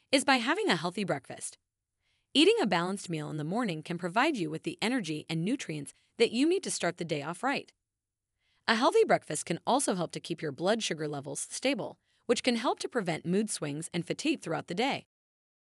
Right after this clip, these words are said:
Starting the day off positively also means to have a good night's sleep. Getting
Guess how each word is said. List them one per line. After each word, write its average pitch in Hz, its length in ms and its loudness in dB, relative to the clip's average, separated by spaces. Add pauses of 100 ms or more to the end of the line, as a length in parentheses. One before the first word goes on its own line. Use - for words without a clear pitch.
(280)
Starting 370 420 4
the 285 80 4
day 165 220 2
off 156 240 2
positively 170 640 0
also 233 300 2
means 156 220 -2
to 165 80 -6
have 156 140 -4
a 156 60 -4
good 156 220 -2
night's 202 260 -2
sleep. - 300 -8 (520)
Getting 311 220 6